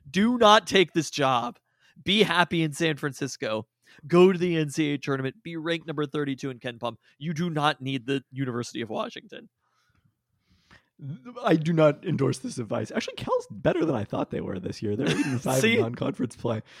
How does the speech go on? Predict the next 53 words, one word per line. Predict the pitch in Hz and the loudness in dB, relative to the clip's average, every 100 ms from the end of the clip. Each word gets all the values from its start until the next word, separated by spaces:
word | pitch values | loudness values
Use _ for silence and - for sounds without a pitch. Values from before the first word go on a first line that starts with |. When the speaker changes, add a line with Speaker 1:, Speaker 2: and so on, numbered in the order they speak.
| - | -10
Speaker 1:
There | 120 | 0
we | |
Speaker 2:
So | 147 | 4
Speaker 1:
go. | 165 | 8
Speaker 2:
there | 185 | 8
may | 185 214 | 8 8
not | 320 294 | 8 4
be | 254 294 | 4 0
any | 247 208 | 4 4
other | 175 160 | 4 4
openings | 170 165 165 127 117 - | 4 4 4 2 0 -4
in | - 147 | 0 0
the | |
Pac-twelve. | 127 139 127 - - 120 139 101 98 - - | 0 0 -2 -6 0 2 4 2 -2 -8 -6
And, | 113 107 110 | -2 -2 -2
you | 139 | 0
know, | 127 | 0
I | 117 110 | 2 0
don't, | 127 | -2
I | 110 127 - - | -2 -4 -6 -4
kind | 175 | -2
of | 127 | -2
assume | 120 - 147 117 | -4 -2 -4 -2
that | 107 | -4
a | |
West | 104 113 - | -4 -4 -6
Coast | - 113 - | -6 -6 -4
opening | 110 107 104 98 | -6 -6 -8 -8
would | 92 | -8
be | 104 | -8
more | 104 104 | -6 -6
attractive | 98 - 101 104 - 101 | -8 -6 -8 -8 -10 -14
to | 104 | -10
someone | 110 101 | -10 -8
who's | 95 | -8
coaching | 113 101 101 | -8 -8 -8
at | |
U | 92 101 | -8 -8
S | 95 - | -8 -10
F | 95 92 | -12 -12
than | 92 92 95 _ - - _ _ | -10 -10 -10 _ -20 -20 _ _
going | 107 101 95 | -8 -6 -6
elsewhere, | 101 - 95 | -10 -10 -10
although | 95 101 | -8 -6
he's | 101 95 | -6 -6
not | 104 - | -8 -10
from | - 104 98 | -6 -6 -4
the | 92 | -6
West | - - | -10 -12
Coast, | - - - | -14 -18 -16
I | |
don't | - - | -14 -14
believe. | - - | -16 -20